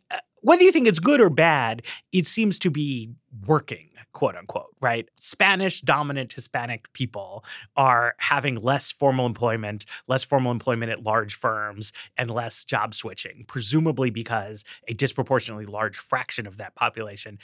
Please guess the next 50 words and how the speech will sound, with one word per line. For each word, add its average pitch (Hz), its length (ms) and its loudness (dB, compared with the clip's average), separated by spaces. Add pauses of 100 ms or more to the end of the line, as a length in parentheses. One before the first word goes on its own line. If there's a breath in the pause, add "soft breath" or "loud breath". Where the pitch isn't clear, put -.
(160 loud breath)
is 139 160 0
in 127 80 -4
fact 107 420 -10
undocumented 107 800 -12
and 101 200 -10
would 120 160 -2
be 107 140 -10
caught 107 300 -4
out 92 220 -20
by - 80 -14
E-Verify. 151 720 2 (380 loud breath)
Uh, 190 140 8 (420)
then 220 160 8
the 208 40 6
flip 427 220 4
side, 160 320 6
if 135 140 -6
you're 160 80 0
talking 160 200 0
about 135 160 2
this 117 140 -4
working, 113 500 -2
like, 131 160 0
why 156 300 4
is 185 220 4
it 135 160 -8
good 175 260 2
to 120 100 -8
do 95 200 -12
this? - 420 -12 (720 soft breath)
Maybe 180 520 4
it 170 100 0
would 151 140 -4
lead 143 220 2
to 156 100 2
huge 139 340 0
wage 208 340 0
boosts 98 420 -10
for 143 140 0
native-born 123 580 -4
workers 123 560 0 (220 loud breath)
now 123 120 2
that 120 140 0
they're 127 100 0
not 120 220 -2
competing 113 500 -6
with 113 120 -10
this 117 160 -6
unauthorized 196 520 4
workforce. 131 520 -4